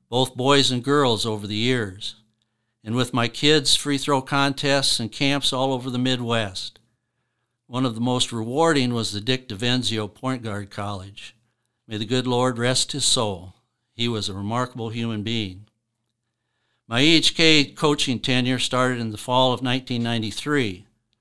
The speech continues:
Now, I've always been an E H K Dan-, Dane fan through and through. I had the privilege of taking a photo of the shot that broke the school career scoring record for Trent Peterson.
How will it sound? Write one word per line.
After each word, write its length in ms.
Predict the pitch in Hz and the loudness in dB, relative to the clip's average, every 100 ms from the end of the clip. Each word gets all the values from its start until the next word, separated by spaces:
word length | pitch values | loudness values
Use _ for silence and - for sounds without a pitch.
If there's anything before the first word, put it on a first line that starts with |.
| _ _ _ _ | _ _ _ _
Now, 140 | 117 120 | 2 4
I've 200 | 123 127 | 4 6
always 360 | 147 151 139 | 6 8 4
been 240 | - 151 147 | 4 2 4
an 140 | 123 | 2
E 140 | 131 | 2
H 260 | 135 127 - | 2 2 -2
K 240 | 135 123 | 0 0
Dan-, 420 | 117 123 131 139 - _ _ | 0 2 2 0 -6 _ _
Dane 320 | 127 131 131 117 | -2 2 2 0
fan 460 | - 143 127 117 | 2 4 4 2
through 320 | 110 139 139 | -2 0 2
and 100 | 120 | 2
through. 480 | 104 - 165 139 98 - _ _ _ _ _ _ _ | -4 -4 0 0 -2 -10 _ _ _ _ _ _ _
I 80 | 135 | 0
had 100 | 143 | 2
the 80 | - | 0
privilege 540 | - 180 165 139 120 | 2 2 4 2 0
of 100 | 113 | -2
taking 340 | 151 143 139 | 2 2 2
a 60 | 107 | -4
photo 440 | - 170 175 143 | 0 2 4 4
of 100 | 120 | 2
the 80 | 107 | 0
shot 400 | - 143 135 135 | 0 4 4 2
that 120 | 117 | -4
broke 280 | 123 131 131 | -2 -4 -2
the 80 | 117 | -2
school 340 | - - 139 | -2 0 -2
career 380 | 127 - 139 139 | -2 -4 0 0
scoring 500 | 139 - 147 151 127 | 0 -2 0 0 2
record 340 | 113 113 117 107 | -2 -4 -6 -8
for 140 | 120 | -12
Trent 340 | - 135 123 | -4 -4 -4
Peterson. 540 | - 139 135 107 92 | -2 0 0 0 -2